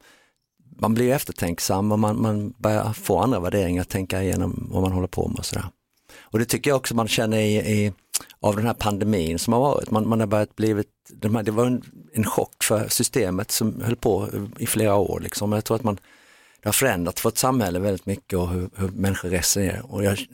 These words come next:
inte minst jag själv. Det är ju också en av anledningarna till att Gyllene Tider gör sin comeback. Det är ju för att vi har insett att det, det kanske är, man kan, man ska värdera s-,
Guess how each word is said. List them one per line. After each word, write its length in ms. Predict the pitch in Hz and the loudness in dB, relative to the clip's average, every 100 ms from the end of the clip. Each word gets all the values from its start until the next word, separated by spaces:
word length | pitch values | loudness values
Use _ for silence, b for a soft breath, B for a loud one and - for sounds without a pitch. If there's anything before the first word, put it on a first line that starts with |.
| - | -6
inte 160 | 117 113 | -4 -2
minst 220 | 113 131 | -2 -2
jag 100 | 110 | -4
själv. 340 | - - 101 120 _ _ b b | -6 -6 -6 -10 _ _ b b
Det 140 | 101 | 2
är 60 | 117 | 4
ju 80 | 98 - - - | 2 -2 -16 -2
också 320 | 123 - 123 | 0 2 2
en 140 | 131 | 2
av 80 | 110 | 4
anledningarna 380 | 113 123 98 95 | 4 4 2 0
till 120 | 107 | -2
att 80 | 101 | 0
Gyllene 240 | 104 98 | 0 0
Tider 300 | 92 104 98 | 0 0 0
gör 160 | 87 87 | 0 -2
sin 160 | - 110 | -2 -2
comeback. 460 | - 120 - - - | 0 0 -2 -8 -2
Det 60 | |
är 60 | 113 | 0
ju 160 | 95 98 _ - | 0 -4 _ -4
för 100 | 101 | -4
att 60 | - | -2
vi 100 | 98 | -2
har 120 | 95 92 _ b b b b _ _ | -2 -6 _ b b b b _ _
insett 440 | - 113 107 - 98 | -2 2 2 0 -2
att 140 | - | -6
det, 80 | - - - | -8 -8 -10
det 60 | |
kanske 320 | - 110 95 104 | -2 -2 0 0
är, 420 | 104 107 117 110 110 98 113 165 - | 2 0 -2 -4 -10 -18 -20 -20 -14
man 120 | 117 | -8
kan, 140 | - - | -6 0
man 80 | 107 | 0
ska 160 | - | 2
värdera 380 | 113 120 92 90 | 0 2 0 0
s-, 260 | 101 - | -4 -6